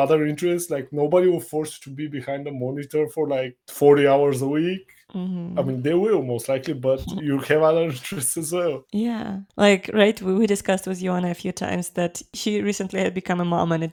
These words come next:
Speaker 2: it taught her so much empathy and so much management skills and
Speaker 1: Yeah.
Speaker 2: time management skills. And, and so it is indeed impacting you as the, as a professional, like, all those different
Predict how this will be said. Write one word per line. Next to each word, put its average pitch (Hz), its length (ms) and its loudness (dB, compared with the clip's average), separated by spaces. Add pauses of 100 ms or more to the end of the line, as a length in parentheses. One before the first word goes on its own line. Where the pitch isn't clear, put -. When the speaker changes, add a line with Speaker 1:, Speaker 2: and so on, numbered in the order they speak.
Speaker 2:
it 175 220 -4
taught 175 200 -2 (120)
her 170 240 0
so 175 260 -2
much 165 300 -4
empathy 170 500 -2
and 160 140 -4
so 170 160 -4
much 165 260 -10 (540)
management 180 480 -2
skills 170 400 0
and 175 100 0
Speaker 1:
Yeah. 170 160 -6
Speaker 2:
time 180 120 2
management 170 340 -2
skills. - 300 -6
And, 175 180 -4 (360)
and 185 140 -4
so 180 160 4 (640)
it 202 200 6
is 208 220 4
indeed 190 380 0
impacting 180 640 -4
you 196 200 -2
as 175 180 -2
the, 175 380 -2 (120)
as 170 200 -4
a 170 60 -4
professional, 175 800 -4 (380)
like, - 200 -4
all 196 160 4
those 185 200 0
different 175 480 -4